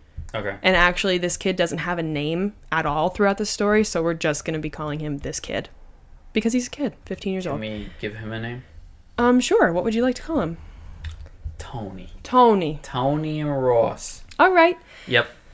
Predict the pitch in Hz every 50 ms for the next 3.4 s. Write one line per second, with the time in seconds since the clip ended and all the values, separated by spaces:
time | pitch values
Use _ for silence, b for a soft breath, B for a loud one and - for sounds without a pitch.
0 | - - - - 254 247 240 240 226 - - - - 311 349 381 320 233 180 185
1 | 214 247 - B B B B B B - 208 202 196 196 190 190 - - 185 196
2 | 208 - - - 185 175 160 165 170 185 - - - - - _ _ - 175 175
3 | 170 165 165 165 165 165 -